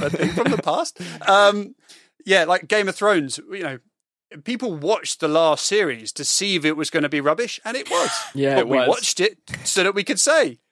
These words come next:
Speaker 2: I'm
Speaker 1: it was
Speaker 2: happy you
Speaker 1: rub-, and
Speaker 2: agree
Speaker 1: it's
Speaker 2: with
Speaker 1: just
Speaker 2: that. <laughs>
Speaker 1: But, you know, it's, we need to put these things in. Like, there needs to be a reason to, like, invest in the show. Otherwise, it's super transactional. It's one night standy. People come in,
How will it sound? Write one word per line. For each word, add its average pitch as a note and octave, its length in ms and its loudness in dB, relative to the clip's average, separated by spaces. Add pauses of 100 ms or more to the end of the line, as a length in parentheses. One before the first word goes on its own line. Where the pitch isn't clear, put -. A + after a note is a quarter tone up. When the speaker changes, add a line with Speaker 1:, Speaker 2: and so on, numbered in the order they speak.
(100)
Speaker 2:
I'm C#3+ 140 -6
Speaker 1:
it D3+ 120 0
was D3 80 -2
Speaker 2:
happy D3+ 140 2
you D#3 60 4
Speaker 1:
rub-, D3+ 100 0
and F#3 40 0
Speaker 2:
agree C3+ 180 2
Speaker 1:
it's B2 100 0
Speaker 2:
with A#2 80 0
Speaker 1:
just C#3+ 600 -6
Speaker 2:
that. D3+ 280 -8
<laughs> - 200 -20
Speaker 1:
But, G#3+ 220 2
you A3 80 -4
know, F#3 220 2
it's, F#3 240 -6 (400)
we E3 220 -2
need G3+ 240 -6
to G3+ 80 -8
put G3 240 -6
these E3 220 -4
things C#3 340 -2
in. D#3 180 0
Like, A#2 240 -12
there D#3+ 120 -2
needs G3 400 -4
to D#3+ 100 -8
be D#3+ 140 0
a C#3+ 80 0
reason C#3+ 460 -2
to, B2 140 -10
like, A#2+ 300 -4
invest C3 840 -4
in C3+ 140 -4
the A#2+ 100 -6
show. A#2+ 460 -2 (280)
Otherwise, D#3+ 440 2
it's D3 160 -10
super - 440 -6
transactional. D3+ 960 -4
It's B2+ 160 -16
one D#3 180 2
night C#3 220 -2
standy. C3+ 760 -6 (300)
People D#3 200 -4
come D3 240 -2
in, C3+ 260 -2